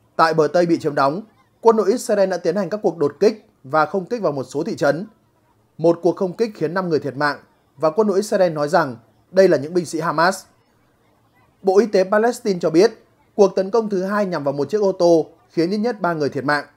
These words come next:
Trong khi đó, một kẻ tấn công đã đâm xe tải chở nhiên liệu vào một trạm xe buýt ở bờ Tây, gần khu định cư Givat Asaf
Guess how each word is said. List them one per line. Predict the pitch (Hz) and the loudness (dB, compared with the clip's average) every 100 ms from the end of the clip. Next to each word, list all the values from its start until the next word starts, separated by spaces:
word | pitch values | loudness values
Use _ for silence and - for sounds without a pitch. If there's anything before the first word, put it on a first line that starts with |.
| _ _ _ _ _ _ _ | _ _ _ _ _ _ _
Trong | - 185 | 0 0
khi | 185 | 2
đó, | 151 135 165 - _ _ | 4 4 2 -2 _ _
một | 165 175 - | -4 -4 2
kẻ | 151 | 0
tấn | 151 165 | 0 -4
công | 202 | -4
đã | 190 | 0
đâm | 196 180 | -2 -2
xe | 196 | -6
tải | 185 143 113 | -2 -2 -2
chở | 131 | -8
nhiên | 127 160 | -8 -2
liệu | 160 196 - _ _ | 0 -2 -6 _ _
vào | 139 156 | -4 -2
một | 156 | 0
trạm | 165 - | -4 -4
xe | 175 | -4
buýt | 165 214 - | -2 -4 -4
ở | 139 | -4
bờ | 131 127 | -2 0
Tây, | 160 160 143 - _ _ _ | 4 4 2 -8 _ _ _
gần | 156 175 | 2 2
khu | - 208 | 0 -2
định | 185 160 | -2 -2
cư | 185 180 165 160 _ _ _ _ - | 0 2 0 -4 _ _ _ _ -6
Givat | 160 170 233 | 0 2 2
Asaf | 202 208 - | 0 -4 -2